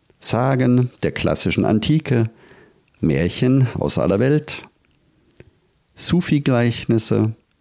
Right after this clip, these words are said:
Zen-Weisheiten aus Japan und China. Und sollte er wirklich einmal keine passende Geschichte in seinem riesigen Fundus haben, dann erfindet er eben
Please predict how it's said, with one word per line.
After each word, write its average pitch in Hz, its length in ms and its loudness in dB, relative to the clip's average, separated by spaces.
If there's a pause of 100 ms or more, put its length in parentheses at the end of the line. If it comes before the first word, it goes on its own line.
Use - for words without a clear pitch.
(320)
Zen-Weisheiten 113 1300 0
aus - 260 -4
Japan 98 600 0
und 135 260 0
China. - 540 -4 (1200)
Und 110 200 0
sollte 143 380 0
er 82 320 0
wirklich 123 420 0
einmal 76 380 0
keine 156 500 0
passende 135 480 -2
Geschichte - 500 -2
in 87 200 0
seinem 78 340 2
riesigen 98 600 0
Fundus 127 480 0
haben, 78 380 -2 (580)
dann 160 200 2
erfindet 104 500 -2
er 98 180 0
eben 87 460 0